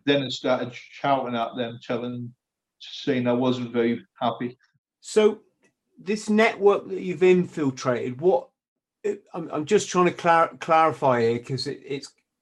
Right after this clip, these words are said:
Speaker 2: gosh, it's a quite a complex tale, and it's very unusual, mate. <laughs> It's, um,
Speaker 1: The Akani network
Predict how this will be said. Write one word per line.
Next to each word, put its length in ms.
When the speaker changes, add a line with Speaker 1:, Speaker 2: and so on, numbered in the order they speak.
Speaker 2:
gosh, 300
it's 240
a 80
quite 200
a 40
complex 640
tale, 440
and 80
it's 140
very 280
unusual, 600
mate. 360
<laughs> 60
It's, 380
um, 220
Speaker 1:
The 80
Akani 480
network 560